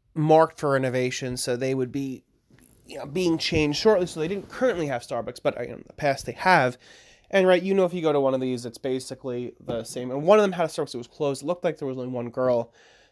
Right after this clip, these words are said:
Um, so little known fact, little known fact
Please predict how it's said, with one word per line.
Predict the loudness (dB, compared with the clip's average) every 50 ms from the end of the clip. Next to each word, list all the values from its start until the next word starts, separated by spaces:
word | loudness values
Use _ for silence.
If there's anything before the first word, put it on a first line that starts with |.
| _ -12 -6
Um, | -2 0 0 0 0 -2
so | -4 -2 2 4 4 4 4 4 2 -2 _ _ -20 -20 -20 _ _ _ _ _ -20 -20 _ _ _ _ _ _ _ _ -20 _ _ _ _ _ _ _ _ _ _ _ _ _ -20 -20 _ _ _ _ _ _ _ _ -6 -6 -6 -6 -12
little | -8 -2 2 4 6 8 8 10 8 8 6 2
known | 0 0 0 0 0 0 -2
fact, | -6 -6 -4 -4 -4 -4 -6 -10 _ -18 -20 -20 -20 _ _ _ _ _ _ _ _ _ _ _ _ -20 -20 -12 -6
little | -2 0 2
known | 2 2 0
fact | 0 0 0 0 0 -2 -8 -12 -18 -20